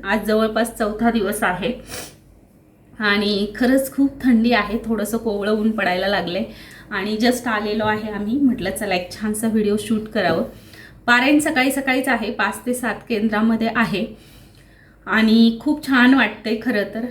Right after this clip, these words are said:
आणि ज्यांनी कोणी घरात लावलं असेल तर सगळ्यांना, अ, खरंच खूप छान शुभेच्छा. आणि, अ, जितकं आपण करू खरंच तितकं खूप छान आहे.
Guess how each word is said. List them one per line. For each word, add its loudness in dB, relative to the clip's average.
आणि -8
ज्यांनी 0
कोणी 2
घरात 4
लावलं 0
असेल -6
तर -8
सगळ्यांना, -2
अ, -4
खरंच -2
खूप -2
छान 2
शुभेच्छा. 0
आणि, 2
अ, 2
जितकं 0
आपण 4
करू 0
खरंच -2
तितकं 0
खूप -2
छान 2
आहे. -2